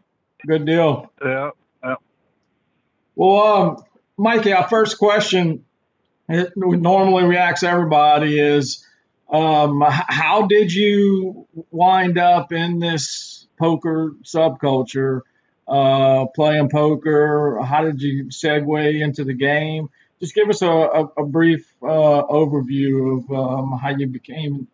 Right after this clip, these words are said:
Speaker 1: in, in the poker game.
Speaker 2: When I was, uh, when I was real young, probably around ten years old, a bunch of us would play quarter ante and Boo Ray with all my friends. And that kinda, that's how I kinda started gambling.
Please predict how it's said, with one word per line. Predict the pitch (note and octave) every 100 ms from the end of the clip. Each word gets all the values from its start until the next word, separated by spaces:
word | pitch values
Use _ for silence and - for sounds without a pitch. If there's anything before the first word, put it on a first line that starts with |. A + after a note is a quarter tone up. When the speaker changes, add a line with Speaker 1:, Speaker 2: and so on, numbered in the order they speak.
| _
Speaker 1:
in, | D3 C#3+ -
in | C#3+
the | C3+
poker | D#3 D3+ D3
game. | D#3 D#3 C3 _ _ _ _ _ _ _ _ _ _ _ _ _ _ _ _
Speaker 2:
When | C3 C#3 D3+
I | D3+
was, | C#3+ C3+ A2+ C3+
uh, | B2+ B2+ B2 C3+
when | E3+
I | F3
was | D#3 B2
real | A3 G#3+
young, | E3 E3+ E3+
probably | F#3 A#3 G#3
around | F3+ C#3 _
ten | F#3 D#3 B2+ B2 C3 _ _ _ _
years | C#3+ D3+ C#3
old, | D3 D3 C3 C3 - _ _ _ _ -
a | B2
bunch | D3+ D#3 E3
of | D3+
us | D#3 C3+
would | C#3+
play | - C#3+ C#3
quarter | E3 E3 D3+ D#3
ante | D3 B2+
and | A#2
Boo | C3+ B2+
Ray | A2 A2
with | A2 C3+
all | B2
my | A#2 G2+ -
friends. | B2 A2 G2 F#2 _ _ _ _ _ _ _ -
And | A2 A#2
that | B2 -
kinda, | C3+ B2+ A#2 A#2 G#2 _ -
that's | C3
how | D3+ C3+ C3 B2+
I | A#2 _ _
kinda | D3 B2+
started | - C#3+ C3+ A#2+
gambling. | B2 C3+ B2 A2 A2